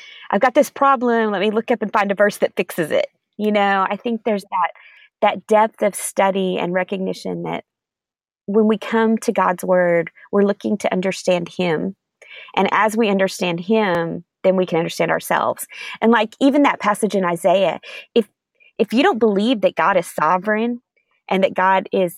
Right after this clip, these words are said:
in control of all things and has all authority, then him calling you his isn't very confident, you know, doesn't bring a lot of confidence. It doesn't give you the peace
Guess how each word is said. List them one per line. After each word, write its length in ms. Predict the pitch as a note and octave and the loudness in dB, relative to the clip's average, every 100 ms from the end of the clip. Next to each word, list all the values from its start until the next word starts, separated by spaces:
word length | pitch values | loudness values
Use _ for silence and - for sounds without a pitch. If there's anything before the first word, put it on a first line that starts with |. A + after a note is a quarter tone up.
| - | -8
in 120 | G3 | -8
control 580 | G3 F#3+ - - F#3+ G#3 | -2 -4 -2 2 4 4
of 100 | F#3 | 2
all 240 | - F3 F3+ | 2 0 0
things 460 | F3 E3+ F3+ F#3+ | -2 -2 -2 -2
and 140 | - E3+ | -2 -4
has 280 | F3+ F3 - | -2 -2 0
all 200 | F3+ F#3 | 2 2
authority, 680 | F3+ E3+ F3 F#3+ A3 A#3 A3+ _ _ - _ _ _ _ _ F3+ | 2 0 2 0 -2 -4 -8 _ _ -20 _ _ _ _ _ -2
then 400 | A3+ A3 G#3 G3+ - _ _ _ - | 2 4 2 -2 -8 _ _ _ -10
him 420 | A3+ F#3+ A#3 C#4 | -6 -2 0 0
calling 460 | - - A3+ A3 F#3+ | 0 2 4 4 0
you 160 | F#3 | -2
his 560 | F3 F3 F3 G3+ A#3+ A3+ - _ _ _ - | -2 0 2 2 0 -4 -16 _ _ _ 0
isn't 400 | G#3 A3+ G#3 F3+ | 0 2 -2 -2
very 320 | G3+ G3 F#3+ | 0 0 -2
confident, 640 | - F#3+ G3+ - F3+ E3 _ _ _ - | -4 -4 -4 -4 -4 -6 _ _ _ -8
you 120 | G3+ | -2
know, 60 | G3 | 2
doesn't 220 | A#3+ A#3+ | 4 4
bring 140 | B3+ | 4
a 40 | A#3 | 4
lot 140 | G#3 | 4
of 60 | G3+ | 4
confidence. 560 | G3+ A#3 - - - | 2 4 2 0 -2
It 60 | G3+ | 0
doesn't 320 | A3+ A#3+ - - - - | 2 2 0 -4 -20 -10
give 220 | F#3+ B3 A3 | -2 -2 0
you 120 | A#3 | -2
the 120 | F#3 | -2
peace 640 | - A3+ B3+ G#3+ F3 - | -6 -4 -2 -2 -4 -8